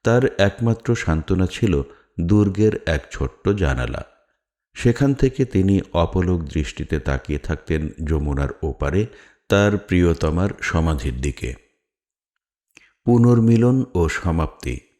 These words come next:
ষোলোশো ছেষট্টি সালে চুয়াত্তর বছর বয়সে নিঃসঙ্গ অবস্থায় শাহজাহান মৃত্যুবরণ করেন।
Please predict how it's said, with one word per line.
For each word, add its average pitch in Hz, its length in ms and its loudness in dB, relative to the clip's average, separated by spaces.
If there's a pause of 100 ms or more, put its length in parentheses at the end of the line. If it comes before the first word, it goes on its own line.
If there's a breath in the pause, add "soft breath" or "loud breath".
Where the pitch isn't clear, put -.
(520)
ষোলোশো 120 500 0
ছেষট্টি 101 560 -4
সালে 101 300 -2
চুয়াত্তর - 500 -2
বছর 78 340 -4
বয়সে 71 460 -2 (440 soft breath)
নিঃসঙ্গ 107 560 0 (180)
অবস্থায় 76 520 -4
শাহজাহান 67 540 -6
মৃত্যুবরণ 65 600 -6
করেন। 69 300 -4